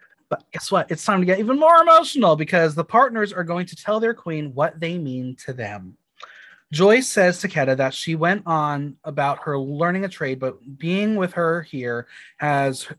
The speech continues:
her understanding that this is a real art form and she is very proud. Locke tells the Countess that calling somebody strong seems very easy and simple, but people don't understand the energy and strength that it requires.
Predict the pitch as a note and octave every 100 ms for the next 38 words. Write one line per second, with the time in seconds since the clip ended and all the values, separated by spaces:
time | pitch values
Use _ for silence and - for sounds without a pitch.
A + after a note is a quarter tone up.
0 | _ - D#3 D3+ E3 F3+ - D3+ C#3+ C3+
1 | B2+ D3 C#3+ E3 D#3+ E3 E3 F3+ F#3+ -
2 | A3 G#3 D#3 - C#3 B2+ A#2 C#3 - G2
3 | F#2+ G#2+ _ _ _ _ - - - _
4 | E3+ G3 G#3 A3 G3+ G#3 F3 D3 C#3+ D3+
5 | D3+ C#3 F#3+ G3 A3 A3 G3+ G3 F#3 -
6 | D#3+ C#3+ C#3+ C3+ - - D3+ C#3+ C#3 C3
7 | C#3 D3+ F3+ F3+ E3 D3 D3+ C#3 - C#3
8 | B2+ A#2 A2 - - _ C#3 - G3 A3
9 | G#3+ G3 F3+ F3 - D3 C#3+ D3+ E3 D#3+
10 | F3+ F3 - C#3 C#3 B2+ A#2+ A#2 - D#3
11 | D#3+ D#3+ D#3